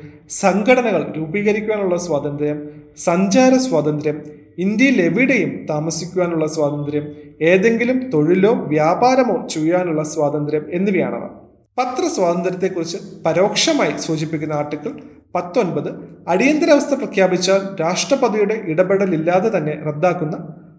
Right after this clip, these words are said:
മൗലിക അവകാശമാണ്. പൊതുസ്ഥലങ്ങളിലെ പുകവലി കേരള ഹൈക്കോടതി നിരോധിച്ചത് ആർട്ടിക്കിൾ ഇരുപത്തൊന്ന് പ്രകാരമാണ്. രണ്ടായിരത്തി രണ്ടിലെ എൺപത്തിയാറാം ഭരണഘടന ഭേദഗതിയിലൂടെയാണ് വിദ്യാഭ്യാസം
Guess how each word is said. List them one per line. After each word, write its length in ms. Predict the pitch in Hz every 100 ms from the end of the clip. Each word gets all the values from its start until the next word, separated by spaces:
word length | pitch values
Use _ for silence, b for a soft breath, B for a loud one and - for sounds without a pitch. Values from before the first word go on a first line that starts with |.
| _
മൗലിക 520 | 160 170 196 220 226 320 - -
അവകാശമാണ്. 760 | 156 190 208 208 175 127 123 - - - _
പൊതുസ്ഥലങ്ങളിലെ 840 | 160 190 285 - 202 180 170 156
പുകവലി 600 | 151 151 151 180 175 247 - 156
കേരള 240 | 165 214
ഹൈക്കോടതി 560 | 254 262 - 180 180 175
നിരോധിച്ചത് 880 | 160 180 220 202 202 135 - - - - _ -
ആർട്ടിക്കിൾ 440 | 147 160 151 254 262
ഇരുപത്തൊന്ന് 520 | 156 190 214 226 214
പ്രകാരമാണ്. 640 | 202 139 135 135 123 - - - _ - _ 160
രണ്ടായിരത്തി 580 | 165 190 220 254 - 262
രണ്ടിലെ 720 | 180 185 160 - - - 156
എൺപത്തിയാറാം 880 | 151 165 165 190 156 156 185 - -
ഭരണഘടന 800 | 151 156 190 190 185 185 - - 131
ഭേദഗതിയിലൂടെയാണ് 1120 | 156 170 202 214 214 214 196 147 139 135 151 B B B
വിദ്യാഭ്യാസം 800 | 170 - - 339 - 165 135 165